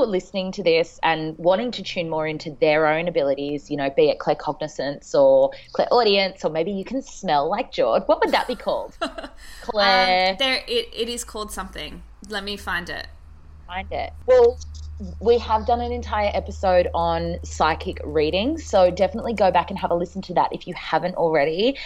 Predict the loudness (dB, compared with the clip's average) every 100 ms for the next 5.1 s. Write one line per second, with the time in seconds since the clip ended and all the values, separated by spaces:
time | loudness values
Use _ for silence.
0 | -4 0 0 0 -2 2 2 2 -2 -4
1 | -6 -6 -8 -4 -2 -2 -4 -2 0 0
2 | -2 -4 -2 -2 0 2 2 2 0 -2
3 | -4 4 6 6 2 -8 -8 0 2 4
4 | 4 2 2 0 0 -12 -4 4 6 4